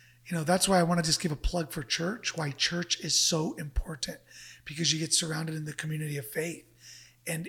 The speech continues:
in that community of faith, you can find a counselor, a thought, a person has the right thoughts to help you move forward and not be stuck. Um,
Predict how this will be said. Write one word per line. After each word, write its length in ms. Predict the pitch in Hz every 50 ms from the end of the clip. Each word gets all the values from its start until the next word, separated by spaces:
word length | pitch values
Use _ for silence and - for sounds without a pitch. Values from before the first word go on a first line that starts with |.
| - -
in 200 | 196 190 196 196
that 220 | 190 185 185 -
community 440 | - 175 175 175 170 170 160 160 156
of 80 | 147 147
faith, 320 | - 185 190 190 175 - - - - - - - - - - _ _
you 140 | - 180 175
can 180 | 170 - 180 160
find 260 | - 175 160 156 156
a 40 | 147
counselor, 560 | - - 165 170 170 160 - - 165 - - -
a 100 | - - - -
thought, 360 | - 170 160 165 - - - - -
a 20 |
person 300 | - - 190 170 175 180
has 200 | 170 165 147 139
the 160 | 147 151 143 - - - - - -
right 480 | 156 165 180 185 196 214 240 - - -
thoughts 400 | - 185 170 165 165 - - - - - - - - - - -
to 80 | - 151
help 320 | 135 - 190 202 185 196
you 100 | 190 175
move 280 | 160 156 165 160 147 -
forward 640 | - - - 208 208 254 254 196 156 147 147 139 - - - - - - - -
and 160 | 165 160 160
not 220 | 170 160 - -
be 100 | 180 160
stuck. 440 | 139 - - - 190 180 156 - - - - - - - - - - - - _ -
Um, 300 | 208 190 190 226 -